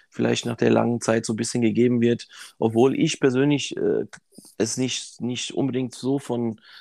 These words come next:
von der Wichtigkeit sehe, dass ich acht Wochen Vorbereitung, äh, spielen muss. Klar ist die Zeit lange, die, äh, wo weniger gemacht worden ist oder bis gar nichts, vielleicht bei den einen oder anderen leider.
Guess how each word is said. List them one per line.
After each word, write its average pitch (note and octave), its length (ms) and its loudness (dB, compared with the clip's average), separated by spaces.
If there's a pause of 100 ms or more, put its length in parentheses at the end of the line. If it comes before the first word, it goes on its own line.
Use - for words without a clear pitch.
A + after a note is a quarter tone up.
(120)
von A2+ 220 -4
der A2 140 0
Wichtigkeit B2+ 540 2
sehe, B2 180 2
dass A2 200 -2
ich A2+ 220 -4
acht - 200 -4
Wochen A#2+ 200 -2
Vorbereitung, G#2+ 680 0 (400)
äh, A2 140 -4
spielen A#2+ 300 -2
muss. B2 180 -2
Klar C3 220 2
ist D3+ 140 -4
die A#2+ 160 -2
Zeit - 260 -2
lange, D#3+ 460 0
die, B2 140 -2 (180)
äh, A2+ 380 -4
wo A#2 200 4
weniger C#3 480 4 (300)
gemacht B2+ 400 0
worden C#3 220 4
ist C#3 180 -4
oder A2+ 140 -2
bis G2+ 160 -6
gar A#2+ 200 0
nichts, D3+ 240 -2
vielleicht C3 320 0
bei C3 100 0
den B2 100 -2
einen C3+ 180 -2
oder A#2 80 0
anderen C3+ 220 0
leider. C3 380 0